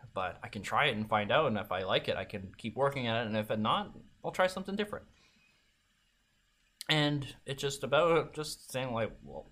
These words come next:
well, what else am I gonna do? Let's try, let's just try and find out and see what happens."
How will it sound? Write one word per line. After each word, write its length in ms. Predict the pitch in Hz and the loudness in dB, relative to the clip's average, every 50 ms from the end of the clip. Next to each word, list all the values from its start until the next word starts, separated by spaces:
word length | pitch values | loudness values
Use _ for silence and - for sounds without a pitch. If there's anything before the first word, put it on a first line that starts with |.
| - - _ _ _ _ _ _ _ 113 | -20 -20 _ _ _ _ _ _ _ -6
well, 140 | 110 107 107 | -4 0 2
what 160 | 110 117 113 | 4 8 8
else 200 | 123 131 131 - | 8 8 6 4
am 100 | 156 123 | 2 2
I 60 | 110 | 2
gonna 140 | 104 101 92 | 0 0 -4
do? 160 | 85 92 90 - - | -8 -10 -10 -6 -4
Let's 200 | 107 110 - - | -4 -4 -2 -2
try, 300 | - 123 117 120 117 - | 0 0 0 0 -2 -4
let's 240 | - 117 123 123 - | -4 -4 -4 -4 -6
just 300 | - - 180 180 - - | -8 -6 -6 -6 -4 0
try 160 | - 170 175 | 2 4 4
and 140 | 185 185 151 | 2 2 -2
find 240 | - 156 165 170 180 | -4 -4 -2 -2 -2
out 220 | 190 185 - - | -4 -4 -4 -6
and 160 | 104 110 110 110 | -6 -6 -4 -4
see 100 | - 139 | -4 -4
what 120 | 147 151 | 0 2
happens." 360 | 147 143 - - 85 90 - | 2 2 0 -2 -8 -14 -16